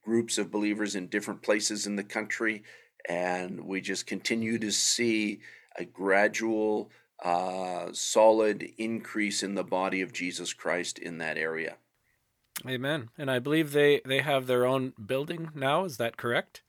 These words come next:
Speaker 1: That's correct. In the capital city, we have a, they rent a property, and we built them a very simple structure similar to the structures we build in Uganda. And they have their, their gatherings now outdoors, and people walk in off the street. It's a better location than it was before.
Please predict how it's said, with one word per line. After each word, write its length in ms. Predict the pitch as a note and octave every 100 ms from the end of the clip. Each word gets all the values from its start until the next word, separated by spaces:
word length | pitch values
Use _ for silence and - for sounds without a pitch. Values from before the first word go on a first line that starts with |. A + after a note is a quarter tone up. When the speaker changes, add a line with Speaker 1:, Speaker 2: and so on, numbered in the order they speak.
| _ _ _
Speaker 1:
That's 220 | G2+ G#2
correct. 480 | - A2 G2+ F#2 -
In 120 | G2 G#2+
the 100 | G#2
capital 440 | A2 A2 G#2+ A2
city, 320 | - A2 A2+
we 220 | A#2+ G#2
have 200 | G#2 G2
a, 340 | G2 F#2 F2 - _ -
they 120 | G2
rent 300 | G2 A2+ A3+
a 60 |
property, 600 | - A#2 A2+ - C3 D#3 - -
and 100 | F2
we 100 | F#2
built 280 | G2+ G#2 -
them 160 | F#2+
a 80 | F#2
very 240 | F#2 G2 G2
simple 380 | - A2+ G#2+ G2
structure 460 | - G2+ - G#2+
similar 520 | - G#2+ A2 G#2+ G#2 G2
to 140 | G#2
the 100 | F#2
structures 520 | - G2 F#2+ - F2+ F#2
we 80 |
build 260 | E2+ F2 F2+
in 140 | E2+
Uganda. 600 | E2+ D#2+ F#2+ G#2 G#2+ G#2 - - - - _ -
And 160 | D#2+
they 160 | E2+ E2+
have 380 | F2 D#2+ - -
their, 340 | E2 E2+ G#2 - _
their 160 | D#2+ D#2
gatherings 560 | F2+ E2 F2+ E2 E2
now 240 | E2+ E2 D2+
outdoors, 540 | F#2+ E2+ G2+ G2 G2 F#2
and 240 | E2 D#2+
people 320 | G2+ G2+ F#2+
walk 320 | F2+ G#2+ G#2+
in 120 | G2+ G2
off 200 | F#2 -
the 80 |
street. 540 | - - A#2+ A#2+ G#2+ -
It's 180 | C2 -
a 60 |
better 400 | - - G#2 G2+
location 540 | F#2 F2 - F#2+ - F#2
than 120 | E2+
it 100 | D2
was 200 | E2+ E2
before. 540 | E2 - G#2+ G#2+ A2